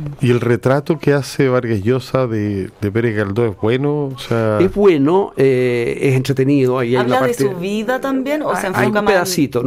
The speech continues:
Speaker 3: no, está
Speaker 2: Ya.
Speaker 3: básicamente la obra. Hay un pedacito corto en que hace una especie de vistazo general a quien fue Pérez Galdós.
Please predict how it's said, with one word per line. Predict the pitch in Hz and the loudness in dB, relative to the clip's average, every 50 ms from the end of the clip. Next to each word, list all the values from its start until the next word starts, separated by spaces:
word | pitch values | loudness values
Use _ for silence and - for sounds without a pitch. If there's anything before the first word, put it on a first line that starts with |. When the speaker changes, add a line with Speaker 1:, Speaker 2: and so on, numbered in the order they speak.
| 135 | 0
Speaker 3:
no, | 107 92 - - | -2 -2 -6 -12
está | - - - 147 | -6 -4 -2 -2
Speaker 2:
Ya. | |
Speaker 3:
básicamente | 156 170 127 123 110 143 151 147 135 147 | 0 2 2 2 2 0 -2 -2 0 0
la | 131 120 | 0 0
obra. | 117 127 | 0 0
Hay | 143 165 | 0 -2
un | 165 160 | -2 -2
pedacito | - 170 147 139 131 - 170 151 - 160 | 0 0 0 -2 -2 -4 -4 -2 -2 -2
corto | - - 160 160 151 139 135 - 143 131 | 0 2 2 2 2 2 0 -2 -2 -2
en | 117 113 | 0 -2
que | - 131 120 113 | -2 -2 -2 -2
hace | 104 110 - - 139 | -2 -4 -4 -4 -4
una | 127 110 | -4 -4
especie | - - 120 107 110 120 | -4 -4 -4 -4 -2 -4
de | 110 104 | -2 -4
vistazo | 104 98 - - - 117 - - 135 | -4 -6 -6 -4 -4 -2 -2 -2 -2
general | 131 135 117 113 107 110 110 117 | -2 -2 -4 -2 -2 -4 -4 -4
a | 117 101 | -4 -4
quien | - 110 101 | -4 -6 -6
fue | 104 - - 123 - | -4 -4 -4 -4 -2
Pérez | - - - 101 98 | -4 -4 -4 -4 -4
Galdós. | 101 98 98 101 123 135 | -4 -4 -4 -4 -4 -4